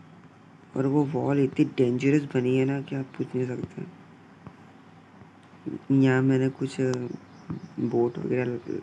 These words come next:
ला के रखी है और वहाँ पे भी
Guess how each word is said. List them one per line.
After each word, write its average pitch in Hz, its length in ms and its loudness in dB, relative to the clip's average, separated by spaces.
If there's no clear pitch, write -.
ला 117 200 -4
के - 180 -8
रखी - 340 -8
है - 220 -6
और 127 120 -4
वहाँ 123 260 -4
पे - 220 -10
भी 127 360 0